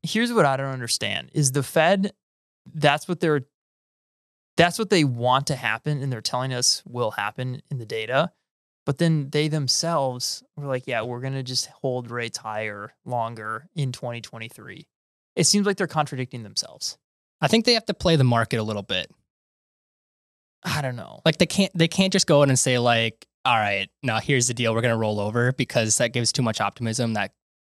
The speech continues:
Speaker 2: brings people back to spending, which just, it's like self-fulfilling prophecies. Like,
Speaker 1: It is.
Speaker 2: they have to maintain, like, this, like, "This is what we're going to do. This is what's gonna happen because we're doing it,"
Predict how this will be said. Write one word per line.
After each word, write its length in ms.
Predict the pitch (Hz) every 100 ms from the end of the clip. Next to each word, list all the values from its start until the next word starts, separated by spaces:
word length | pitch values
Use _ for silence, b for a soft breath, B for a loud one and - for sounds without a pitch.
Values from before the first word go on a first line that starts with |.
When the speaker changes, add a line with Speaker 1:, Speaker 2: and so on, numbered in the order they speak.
| _
Speaker 2:
brings 220 | 110 110
people 180 | - 117
back 240 | 104 - -
to 60 |
spending, 420 | - 101 95 107
which 200 | 110 98
just, 280 | - 95 -
it's 160 | 127 -
like 200 | 170 -
self-fulfilling 680 | - 127 131 147 - 127 113
prophecies. 680 | - 95 - - 71 -
Like, 80 | 175
Speaker 1:
It 60 | 151
is. 360 | 143 123 117
Speaker 2:
they 100 | 143
have 480 | 143 - 160 143 - -
to 240 | 160 156
maintain, 720 | 147 127 123 131 131 120 127
like, 220 | 127 113 -
this, 240 | 117 -
like, 280 | 113 104 - _ _ _ _ _ _ _ _ _ _ _ _
"This 180 | 139 151
is 100 | 175
what 120 | 160
we're 80 | 165
going 200 | 160 156
to 80 | 156
do. 340 | 120 107 104 - _ -
This 180 | 127 139
is 80 | 131
what's 160 | 123
gonna 140 | 127 113
happen 380 | - 123 123
because 260 | 110 - 107
we're 80 | 107
doing 260 | 107 117
it," 180 | 147 156